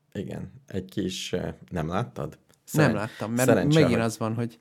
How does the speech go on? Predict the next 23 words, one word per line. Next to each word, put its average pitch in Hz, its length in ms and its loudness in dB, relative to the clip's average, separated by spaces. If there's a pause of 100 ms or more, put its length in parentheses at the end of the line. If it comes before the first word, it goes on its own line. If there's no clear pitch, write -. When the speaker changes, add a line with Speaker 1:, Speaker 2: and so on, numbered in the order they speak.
(100)
Speaker 1:
szerencse, 87 460 -2
hogy 80 100 -2
nem 82 180 -6
láttad, 80 460 -4
mert 87 440 -4
rettegnél. 76 800 -10
Tehát - 260 -8
kö- 101 140 2
Speaker 2:
Már 113 80 4
most 143 240 4
rettegek. 101 540 -8
Speaker 1:
De 90 140 -10
tudod, 85 300 -4
hogy 85 160 -4
néz 98 280 -4
ki - 120 -8
ez 98 140 -4
az 92 140 -8
egész 98 260 -4
szerkezet? - 560 -10
Van 127 220 -2
egy 92 220 -4 (720)
háromkerekű 92 1300 -4